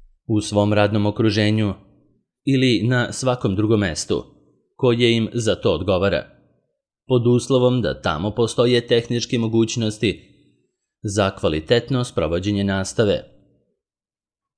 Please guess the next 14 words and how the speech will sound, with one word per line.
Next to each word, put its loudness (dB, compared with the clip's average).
Omogućeno 2
im 0
je -4
i 2
da 6
se 0
edukuju 2
preko 0
interneta, 0
kada 0
zapravo 2
za 2
praćenje -2
predavanja -2